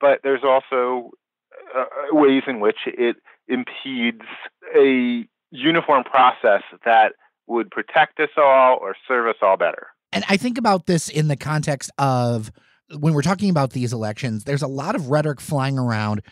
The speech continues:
Speaker 2: about mail-in ballots, and you see all this
Speaker 1: Yeah.
Speaker 2: stuff that the president's saying, and then all the stuff other people are saying. But it seems like to me that the security here is a much more salient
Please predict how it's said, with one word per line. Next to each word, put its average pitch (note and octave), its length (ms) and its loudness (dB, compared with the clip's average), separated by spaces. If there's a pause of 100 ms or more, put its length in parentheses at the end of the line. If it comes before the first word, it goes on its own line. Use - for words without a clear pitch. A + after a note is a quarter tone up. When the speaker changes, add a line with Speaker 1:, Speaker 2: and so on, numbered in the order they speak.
(240)
Speaker 2:
about A#2+ 520 -2 (280)
mail-in F3+ 540 2
ballots, D#3 600 0
and C#3+ 160 2
you C#3 80 0
see F#3+ 200 2
all E3+ 140 6
this E3 160 4
Speaker 1:
Yeah. - 60 8
Speaker 2:
stuff D#3 180 2
that D3 100 -6
the C#3+ 60 -10
president's D#3 520 0
saying, D3+ 400 0
and C3+ 60 0
then B2+ 120 0
all E3+ 160 0
the F3+ 80 0
stuff E3 200 -2
other D#3+ 220 -2
people D3 300 -8
are D3 80 -8
saying. C#3+ 360 -4 (380)
But G#3 100 -2
it F#3 80 -4
seems C#4+ 240 -8
like B3+ 240 0
to F#3 120 0
me F3 460 0
that D3 320 2
the C#3 160 0
security A#3+ 560 -4
here E3 640 0 (480)
is E3+ 220 2
a F3 60 4
much G3+ 340 0
more F#3 500 2
salient F#3 800 0